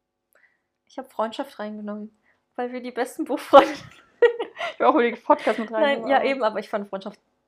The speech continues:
Speaker 1: fasst es besser zusammen
Speaker 2: Ja,
Speaker 1: als
Speaker 2: Freundschaft
Speaker 1: einfach
Speaker 2: ist
Speaker 1: nur
Speaker 2: auch gut.
Speaker 1: Podcast. Weil eben, worüber wir gerade die ganze Zeit geredet haben, so Freunde, die auch lesen.
Speaker 2: Ja.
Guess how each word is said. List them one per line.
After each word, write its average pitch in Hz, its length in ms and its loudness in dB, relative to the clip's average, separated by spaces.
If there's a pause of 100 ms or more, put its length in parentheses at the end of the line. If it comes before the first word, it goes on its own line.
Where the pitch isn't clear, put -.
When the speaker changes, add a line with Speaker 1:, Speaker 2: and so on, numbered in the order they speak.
(240)
Speaker 1:
fasst - 240 -14
es 202 80 -16
besser 202 300 -10
zusammen 175 320 -6
Speaker 2:
Ja, 220 60 0
Speaker 1:
als - 100 -4
Speaker 2:
Freundschaft 233 180 -6
Speaker 1:
einfach 214 160 -6
Speaker 2:
ist - 40 -4
Speaker 1:
nur 175 80 -4
Speaker 2:
auch 175 60 -16
gut. 208 120 -8
Speaker 1:
Podcast. - 460 -14 (600)
Weil 202 360 2
eben, 214 320 -4
worüber 214 260 0
wir 208 80 2
gerade 208 200 4
die 226 60 -6
ganze 208 160 0
Zeit 202 140 -2
geredet 220 380 -2
haben, 185 180 -6
so 175 260 -10
Freunde, 202 380 -4
die 180 160 -8
auch 190 180 -6
lesen. 185 580 -12 (680)
Speaker 2:
Ja. 277 220 -10